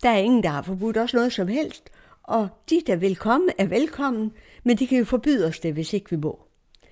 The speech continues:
Og jeg var bange. Det kom tilbage til mig, det her med flugten i Afrika, og det kan jo give sig udslag på mange mærkelige måder. Så jeg forstenedes lidt efter lidt. Og det gav sig også udslag i, at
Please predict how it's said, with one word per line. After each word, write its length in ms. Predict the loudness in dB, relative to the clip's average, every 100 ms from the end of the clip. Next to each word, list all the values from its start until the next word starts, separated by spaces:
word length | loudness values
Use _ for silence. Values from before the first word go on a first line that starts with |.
| _ -20 -8 12
Og 140 | 12
jeg 120 | 12 12
var 80 |
bange. 360 | 6 2 0 -2 -8 -20 -20 -20 -20 -20 -20 _ _ _ -6
Det 100 | -4
kom 260 | -4 -4
tilbage 480 | -4 -4 -2 0 0
til 220 | -2 -2
mig, 180 | -2 -2
det 80 | -4
her 200 | -2 -2
med 260 | 0 0 -2 -8 _ _ -6
flugten 480 | 0 0 -2 -8 -8 -12 _ -8
i 220 | -4 -2 -2
Afrika, 520 | -4 -6 -6 -6 -6 -6
og 140 | -4
det 100 | -2
kan 100 | -2
jo 60 | -2 -8 -6
give 100 | -4
sig 140 | -2
udslag 420 | -2 0 0 0
på 100 | 0
mange 260 | 0 2 2
mærkelige 400 | 2 -2 -2 -2
måder. 260 | -2 -4 -2
Så 160 | -2
jeg 120 | -2
forstenedes 680 | -2 0 2 2 2 -2 -4
lidt 260 | -4 -4 -8 -20 -20 -20 -12
efter 200 | -10 -6
lidt. 300 | -6 -6 -10 -16 _ _ _
Og 120 | -8 -4
det 100 | -2
gav 140 | -2
sig 180 | 0 -2
også 160 | -2
udslag 460 | -2 -2 -2 -4 -4
i, 300 | -4 -6 -8 -12 -18 -18 -20 -10
at 120 | -10